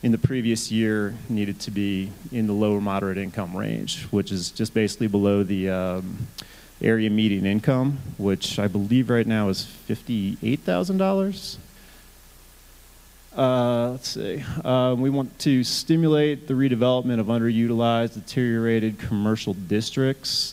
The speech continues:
Um, we'll get a little bit more into that as we move forward. Uh, elimination of slum and blight. Um, we want to improve the quality and level of goods and services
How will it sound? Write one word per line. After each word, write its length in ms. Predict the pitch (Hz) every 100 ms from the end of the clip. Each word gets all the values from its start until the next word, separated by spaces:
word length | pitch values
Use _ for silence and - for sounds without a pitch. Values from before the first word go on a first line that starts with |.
| -
Um, 600 | 101 101 101 98 98 113 - - - -
we'll 80 |
get 120 | 120 104
a 20 |
little 280 | 98 104 104
bit 140 | 107
more 260 | 107 107 104
into 140 | 98
that 240 | 98 107
as 80 | 104
we 60 | 104
move 180 | 110 98
forward. 420 | 110 113 147 165 - - - - - - -
Uh, 180 | 113 117
elimination 540 | 123 151 160 147 147 127
of 80 |
slum 460 | - - - 117 123
and 200 | 107 92
blight. 680 | 95 101 104 123 - - - -
Um, 680 | - 101 101 101 101 98 101 113 - - - - - -
we 80 | 117
want 160 | 117
to 120 | - 110
improve 400 | 107 139 131 117
the 60 |
quality 440 | - 131 123 123 117
and 140 | 110
level 260 | 110 113 110
of 120 | 98
goods 240 | 104 113 110
and 120 | 101
services 720 | - 120 110 113 113 107